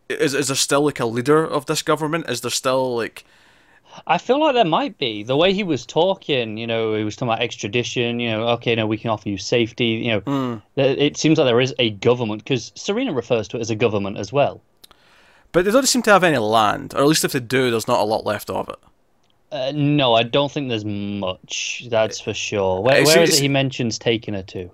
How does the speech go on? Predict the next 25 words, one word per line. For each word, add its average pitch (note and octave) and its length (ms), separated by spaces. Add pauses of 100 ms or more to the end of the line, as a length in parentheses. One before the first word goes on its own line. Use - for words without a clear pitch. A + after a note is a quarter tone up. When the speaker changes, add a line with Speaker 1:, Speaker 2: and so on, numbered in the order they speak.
(600)
Speaker 1:
Uh, A#2+ 460 (160)
oh, A#2 200
was G#2 120
it? - 80 (600)
It C3 60
wasn't C#3+ 240
Aruba. A#2 380
I'm A#2+ 120
thinking D3 260
of C#3+ 60
Aruba B2 340
because A2+ 300
of A2 80
Legends A2 300
of G#2+ 40
Tomorrow, G2+ 520 (100)
but B2+ 100
it B2 40
was A#2+ 120
like C3 200
Aruba. G#2 420
It D#2+ 40
was G2+ 200
somewhere C3+ 400
sunny. G2+ 340